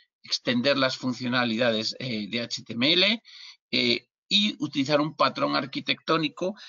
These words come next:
de modo que el, el desarrollo, eh,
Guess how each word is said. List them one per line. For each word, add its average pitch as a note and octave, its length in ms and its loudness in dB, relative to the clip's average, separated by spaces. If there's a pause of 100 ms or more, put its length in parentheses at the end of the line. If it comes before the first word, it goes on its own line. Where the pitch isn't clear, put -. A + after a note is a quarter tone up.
(120)
de C#3 120 0
modo D#3 260 4
que E3+ 160 4
el, D#3 240 2
el C#3 180 0
desarrollo, C#3+ 1000 0
eh, C3 640 2